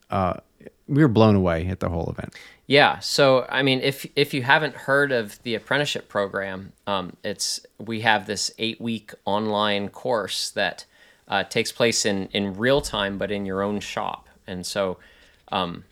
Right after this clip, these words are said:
Speaker 2: we go through sharpening and, and, uh, stock prep and all this different joinery. And we do, like, a video, uh, Q and A kind of thing a few times a week. And we have forums that we, we're active in, and all of our students are active in there. And so,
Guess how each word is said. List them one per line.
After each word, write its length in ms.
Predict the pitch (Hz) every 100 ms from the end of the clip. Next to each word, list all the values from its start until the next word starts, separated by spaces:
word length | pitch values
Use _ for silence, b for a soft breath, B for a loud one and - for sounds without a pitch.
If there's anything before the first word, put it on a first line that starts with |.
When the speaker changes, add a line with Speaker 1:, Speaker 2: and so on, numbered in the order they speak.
| _ _
Speaker 2:
we 160 | 101 104
go 120 | 104
through 360 | 98 - 95 87
sharpening 760 | - 143 135 - 110 107 101
and, 280 | 95 92 90 -
and, 280 | 90 87 85
uh, 240 | 50 -
stock 420 | - - 110 101 -
prep 400 | 107 98 - 95
and 160 | 92
all 140 | 98 107
this 180 | 101
different 380 | - 110 95 90
joinery. 640 | 107 110 139 110 98 98 b b b b -
And 280 | 113 107
we 120 | 107 107
do, 360 | 107 101 98 92
like, 200 | 101 101
a 60 |
video, 800 | 90 107 107 107 104 104 104 107 _ -
uh, 140 | 95 -
Q 240 | - 131
and 100 | 113
A 220 | 107 107 107
kind 400 | - 110 107 107
of 80 | -
thing 340 | - 107 107
a 40 | 101
few 180 | -
times 400 | 104 110 107 104
a 60 | 107
week. 400 | 104 113 113 -
And 100 | 98
we 100 | 98
have 180 | 95 92
forums 720 | - 107 107 110 107 107 -
that 200 | 101 -
we, 300 | 101 98 95 b b b b
we're 240 | 104 104 98
active 460 | 107 117 - 117
in, 280 | 113 113 113
and 100 | 101
all 300 | 104 110 107
of 100 | 101
our 340 | 101 101 98 98
students 480 | - 147 143 131 123
are 80 | 113
active 340 | 110 - 110
in 160 | 107 104
there. 240 | 101 101
And 180 | 95 95
so, 280 | 110 98